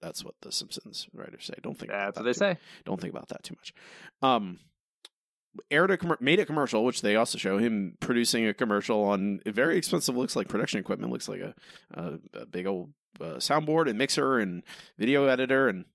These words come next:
Speaker 1: a lot of stuff going on in that. Uh, that cost a lot of time and money. Uh, I don't know where that all came from. Where's, what's Bob been doing to feed his family all this time?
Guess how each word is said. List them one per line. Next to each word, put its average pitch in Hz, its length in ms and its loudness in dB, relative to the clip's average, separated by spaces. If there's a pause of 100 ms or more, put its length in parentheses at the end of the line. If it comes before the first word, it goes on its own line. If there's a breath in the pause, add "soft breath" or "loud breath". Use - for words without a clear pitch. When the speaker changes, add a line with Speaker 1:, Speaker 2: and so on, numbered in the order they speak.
(260)
Speaker 1:
a - 40 -6
lot - 140 2
of - 80 -2
stuff - 240 -2
going 104 200 0
on 95 120 0
in 95 80 -2
that. 127 160 0 (340 loud breath)
Uh, 98 220 2
that 110 160 2
cost 110 200 0
a 98 40 -8
lot 87 80 -2
of 80 60 -6
time 92 200 -2
and 90 160 -4
money. 98 280 -2 (200)
Uh, 90 60 0
I 90 200 0
don't 92 140 0
know 92 80 0
where 95 140 2
that 92 160 2
all 98 80 2
came 107 200 0
from. - 200 -2 (360)
Where's, 127 240 2
what's 175 220 0
Bob 180 220 2
been 170 120 0
doing 165 160 4
to 131 60 2
feed 147 140 0
his 127 140 2
family 120 320 2
all 90 120 0
this 87 160 -6
time? 73 200 -10